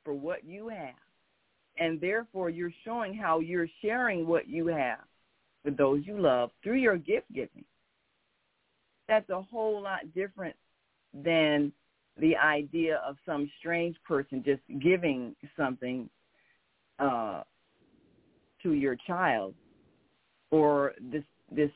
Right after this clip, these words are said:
strange person making a decision of whether you're naughty or nice and deserve a present and all of that. You know,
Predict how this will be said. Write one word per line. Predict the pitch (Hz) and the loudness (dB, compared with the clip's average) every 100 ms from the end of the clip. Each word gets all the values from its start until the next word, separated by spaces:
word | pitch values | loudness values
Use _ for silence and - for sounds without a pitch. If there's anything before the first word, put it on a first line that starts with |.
| _ | _
strange | - 170 156 151 147 | 2 4 6 4 0
person | - 165 156 151 135 131 | 0 2 2 -2 -4 -2
making | 147 143 139 | -2 0 -2
a | 131 | -4
decision | 127 - 151 135 139 | -8 0 2 2 0
of | 123 | 0
whether | 123 143 135 | 0 0 0
you're | 135 135 | 0 0
naughty | 139 139 143 135 | 4 4 4 0
or | 139 | 0
nice | 143 139 143 | 2 2 0
and | 131 | -8
deserve | 127 127 143 143 123 | -10 -4 0 0 -4
a | - | -4
present | 160 139 139 | 0 0 -2
and | 113 | -6
all | 131 127 | -6 -4
of | 120 | -2
that. | 151 147 - _ _ _ _ _ _ _ _ _ _ _ _ _ _ _ _ _ _ | 0 0 -4 _ _ _ _ _ _ _ _ _ _ _ _ _ _ _ _ _ _
You | 220 | 2
know, | 220 190 180 180 | 4 6 4 0